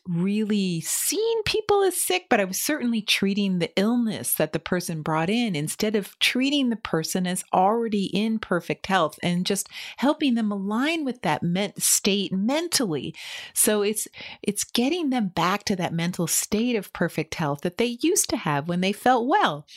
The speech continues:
So it sounds overly simplistic, but in reality, it's an amazing practice. And it just felt like the piece I needed to complete my puzzle as a practitioner.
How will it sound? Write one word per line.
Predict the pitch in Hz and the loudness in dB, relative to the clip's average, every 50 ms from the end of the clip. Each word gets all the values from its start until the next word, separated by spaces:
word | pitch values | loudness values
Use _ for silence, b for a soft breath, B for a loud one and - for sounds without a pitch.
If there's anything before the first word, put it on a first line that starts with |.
| B B B B B | B B B B B
So | - - 254 | 2 4 4
it | 254 247 - | 4 2 2
sounds | - 427 440 480 508 480 | 2 2 2 2 2 2
overly | - 240 254 269 262 254 240 226 220 214 | 2 2 2 2 0 0 0 0 0 0
simplistic, | - - 180 156 - - - 202 214 - - 320 311 - - B B B B B B | 0 -2 -2 -4 -6 -2 -2 -2 0 0 0 0 0 -2 -6 B B B B B B
but | - 185 - | 2 2 4
in | - 180 190 180 175 165 151 - | 2 0 0 2 0 -2 -4 -4
reality, | - 156 143 156 165 170 170 165 147 139 147 165 185 226 233 247 247 254 247 233 - | -4 -4 -2 0 0 2 2 2 2 2 2 0 0 -2 0 0 0 0 0 0 0
it's | 165 175 - - | -2 -2 -2 -2
an | 165 151 151 | -2 -2 0
amazing | 143 143 147 151 151 151 160 160 156 - 151 147 147 | -2 -2 0 0 0 0 0 0 -2 -2 -4 -4 -4
practice. | - - 147 143 147 - - 156 139 139 - - B B B B B B | -2 0 2 0 0 0 -2 -2 -2 0 -4 -6 B B B B B B
And | - 185 185 | 0 0 0
it | 180 - | 0 0
just | - 254 277 277 - - | 0 0 0 0 -4 0
felt | - 269 254 226 - | 2 2 2 2 2
like | 185 180 165 156 - B B B B B B | 0 0 0 -2 -4 B B B B B B
the | - 190 | -4 -4
piece | - - - - - 233 233 220 - - | -2 -2 -2 -2 0 -2 0 0 0 2
I | 180 170 | 2 0
needed | 165 165 175 190 185 170 160 - | 2 0 0 2 2 0 0 0
to | - 151 | -4 -2
complete | - 165 156 - - 214 202 190 - _ | -2 -4 -4 -2 -2 -2 -2 -2 -2 _
my | 175 170 170 185 214 240 254 | 0 0 2 2 2 0 0
puzzle | 247 247 - - 165 156 - 151 135 135 | -2 -2 -2 -2 -2 0 0 -2 -2 0
as | 143 143 143 | -2 -2 -2
a | 143 | -4
practitioner. | - - 165 160 - - 180 165 - - - - - - 151 | -2 -2 -2 -2 0 -2 0 0 0 0 0 -4 -6 -6 -8